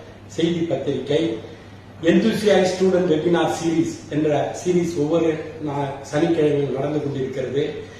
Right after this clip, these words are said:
இதையெல்லாம் விட பி எஸ் சி விஷுவல் கம்யூனிகேஷன், காட்சியியல் துறை,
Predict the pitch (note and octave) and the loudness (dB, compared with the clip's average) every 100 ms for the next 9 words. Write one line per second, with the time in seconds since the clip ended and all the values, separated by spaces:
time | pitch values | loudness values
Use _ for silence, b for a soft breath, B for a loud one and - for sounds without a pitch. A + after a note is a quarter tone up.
0 | B B D3+ D3+ F3 F3 F3 F3 F3 - | B B 2 6 8 8 6 2 -2 -6
1 | - - - D#3+ D3+ - - - D#3+ D3 | -12 -12 -4 -2 -2 -4 -12 -6 2 4
2 | - - - - - - - - - - | 4 0 -6 -14 -18 -20 -20 -20 -14 -2
3 | F#3 G3 - G3 - D#3 E3 G#3+ G3+ F3 | 6 6 6 2 -2 0 4 4 6 4
4 | D#3+ C#3 C#3+ B2+ A2 - - - - F#3 | 4 4 2 0 -4 -8 -12 -18 -6 -2
5 | F#3 F#3 F3+ D#3+ D#3 C3+ B2+ | 0 2 2 2 2 0 0